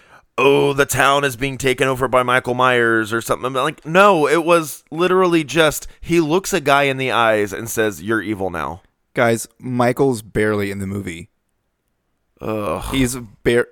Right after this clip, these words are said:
Speaker 2: <laughs> so I'm gonna jump to some fun facts 'cause
Speaker 1: Let's do it.
Speaker 2: they, they make sense. So, um,
Speaker 1: The kills were, okay, there were, like,
Speaker 2: the
Speaker 1: a couple of really cool kills,
Speaker 2: There were some
Speaker 1: but,
Speaker 2: good
Speaker 1: like,
Speaker 2: ones.
Speaker 1: most of them were just literally putting blood on an actor and saying, "Oh, I'm dead now."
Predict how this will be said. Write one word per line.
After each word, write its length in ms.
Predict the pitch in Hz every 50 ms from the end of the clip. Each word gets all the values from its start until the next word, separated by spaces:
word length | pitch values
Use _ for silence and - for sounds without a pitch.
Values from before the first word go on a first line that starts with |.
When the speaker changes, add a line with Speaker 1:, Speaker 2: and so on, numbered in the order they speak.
| 123 - -
Speaker 2:
<laughs> 180 | - _ _ _
so 200 | - 165 160 151
I'm 120 | - 180 214
gonna 180 | 233 226 208
jump 180 | 165 - 131 123
to 40 | 117
some 160 | - - 113
fun 160 | 98 113 110 98
facts 300 | - 107 107 104 - -
'cause 240 | - 123 113 - - - _ -
Speaker 1:
Let's 260 | - 120 113 - -
do 240 | - 80 78 78 80
it. 140 | 80 76 -
Speaker 2:
they, 440 | 123 117 135 139 143 135 135 139 -
they 240 | - 135 135 139
make 300 | 143 143 143 147 151 147 -
sense. 360 | - - 123 110 101 - -
So, 440 | - 123 117 113 110 110 107 110 - -
um, 300 | 110 110 110 110 110 -
Speaker 1:
The 120 | - - 254
kills 400 | - - 285 320 285 285 247 233
were, 140 | 254 - - - - - -
okay, 320 | - 175 233 214 156 101 - - _ _ _
there 160 | 139 170 185
were, 220 | 196 208 202 196
like, 280 | 196 180 175 170 - -
Speaker 2:
the 80 | - 156
Speaker 1:
a 40 | 151
couple 340 | - - 147 143 156 165 160
of 100 | 139 117
really 220 | 117 131 135 143 143
cool 240 | - - 156 151 139
kills, 320 | - 131 123 131 147 165
Speaker 2:
There 80 | 202 202
were 80 | 226
some 260 | 202 - - 208 196
Speaker 1:
but, 120 | 196 190 -
Speaker 2:
good 60 | 196
Speaker 1:
like, 140 | 214 196 190 -
Speaker 2:
ones. 460 | 98 101 107 113 - - - - - -
Speaker 1:
most 400 | 151 156 170 185 202 - - 247
of 100 | 247 -
them 120 | 233 226
were 160 | 214 214 202 185
just 240 | 175 208 - 139
literally 420 | 147 156 160 160 175 175 180 170 156
putting 340 | 120 - 170 180 165 156 151
blood 260 | - 131 135 139 135
on 100 | 131 127
an 100 | 120 113
actor 300 | 117 117 117 - 117 113
and 100 | 110 107
saying, 200 | - 127 131 135 127
"Oh, 140 | 196 202
I'm 140 | 208 202 190
dead 180 | 180 185 185 160
now." 320 | 143 127 113 107 107 104